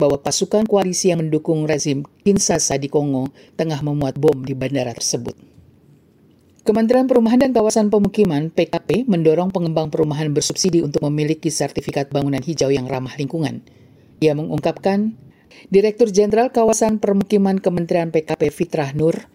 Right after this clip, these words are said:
mengatakan, pembangunan rumah yang ramah lingkungan memberikan nilai tambah kenyamanan kepada para penghuninya, terutama untuk aspek kesehatan.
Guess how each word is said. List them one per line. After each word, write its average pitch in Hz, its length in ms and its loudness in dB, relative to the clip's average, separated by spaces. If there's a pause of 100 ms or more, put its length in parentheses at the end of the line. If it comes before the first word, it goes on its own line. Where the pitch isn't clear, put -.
(280)
mengatakan, 170 560 -2 (400)
pembangunan 202 560 2
rumah 208 320 2
yang 214 160 2
ramah 202 320 2
lingkungan 180 400 0
memberikan 160 480 -2
nilai 151 160 -2
tambah 160 320 -4
kenyamanan 156 560 -4
kepada 135 240 -4
para 143 160 -6
penghuninya, 165 560 -4 (240)
terutama 170 400 0
untuk 151 320 -8
aspek - 400 -6
kesehatan. - 480 -8